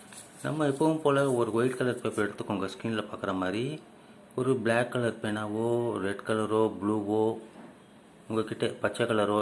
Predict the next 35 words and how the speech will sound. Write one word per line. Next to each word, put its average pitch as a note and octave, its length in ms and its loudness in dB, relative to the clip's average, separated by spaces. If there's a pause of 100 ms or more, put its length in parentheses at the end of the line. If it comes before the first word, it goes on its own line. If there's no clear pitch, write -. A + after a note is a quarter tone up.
என்ன G#2 220 -4
கலர் A2+ 260 -4
பேனா G#2+ 240 -2
இருக்கோ G#2 240 -2
உங்ககிட்ட, G2 340 -6 (260)
அந்த G2+ 140 -4
பேனாவை A2 440 -4
யூஸ் G#2+ 180 -8
பண்ணிக்கோங்க. F2 420 -4 (720)
யூஸ் C3+ 320 0
பண்ணி A#2+ 300 0
நான் A#2 260 -2
கொடுக்க A#2 280 0
போற, A2+ 380 0
வரைஞ்சி A#2 300 0
காமிக்க A2 320 -2
போற G#2 240 -4
இந்த G2 200 -4
வசிய F#2+ 280 -4
முறையை A2 260 -2
கையாண்டு G2+ 340 -2
பாருங்க. F#2+ 340 -4 (840)
வெற்றி A#2+ 380 0
ரொம்ப B2+ 360 0
ஈஸியாக B2 640 0
உங்களுக்கு G#2 280 -2
கிடைச்சிரும். F2 540 -4 (560)
அவங்க A2+ 240 -2
எங்கே A#2+ 360 2
இருந்தாலும் A#2+ 460 0
சரி, A2 180 0
எந்த G#2+ 260 -2
மனநிலையில் A2+ 720 -2
இருந்தாலும் G2+ 420 -4
சரி, B2+ 200 -2